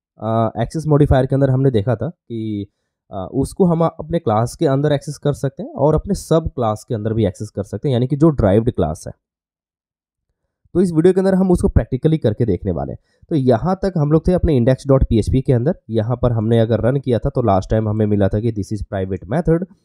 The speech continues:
और हम लोग क्या करने वाले हैं कि अब इसको डुप्लीकेट कर लेते हैं और इसको हम नाम देते हैं यहाँ से, अ, ये हमारा था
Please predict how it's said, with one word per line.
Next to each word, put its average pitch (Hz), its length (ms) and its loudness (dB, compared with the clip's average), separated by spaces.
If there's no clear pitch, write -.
और 180 160 4
हम 190 160 0
लोग 208 120 2
क्या 170 140 0
करने 165 240 0
वाले 127 240 2
हैं 120 160 0
कि 160 160 -6
अब 123 220 -4
इसको 113 420 -4
डुप्लीकेट 123 480 -4
कर 101 120 -4
लेते 85 260 -6
हैं 90 160 -18
और 117 160 -4
इसको 135 220 0
हम 139 140 2
नाम 117 260 0
देते 127 200 0
हैं 123 80 2
यहाँ 110 240 2
से, 117 320 4
अ, 92 640 -10
ये 107 240 -4
हमारा 101 360 -2
था 104 240 0